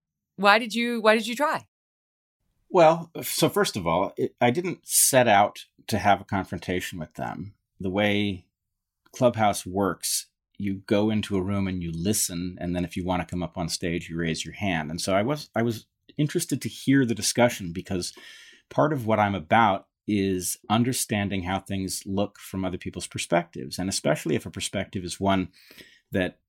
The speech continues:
Speaker 2: you don't naturally understand, it makes sense if you, you know, it's a privilege to be able to go listen to such a conversation and hear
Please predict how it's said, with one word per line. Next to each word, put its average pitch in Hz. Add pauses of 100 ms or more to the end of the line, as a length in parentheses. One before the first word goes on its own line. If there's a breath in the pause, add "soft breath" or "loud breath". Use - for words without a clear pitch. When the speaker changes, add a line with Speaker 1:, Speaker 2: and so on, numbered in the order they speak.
Speaker 2:
you 92
don't 98
naturally 98
understand, 92
it 95
makes 90
sense -
if 104
you, 90
you 101
know, 95
it's -
a 107
privilege 170
to 95
be 90
able 82
to 82
go 85
listen 110
to 87
such -
a -
conversation 90
and 80
hear 101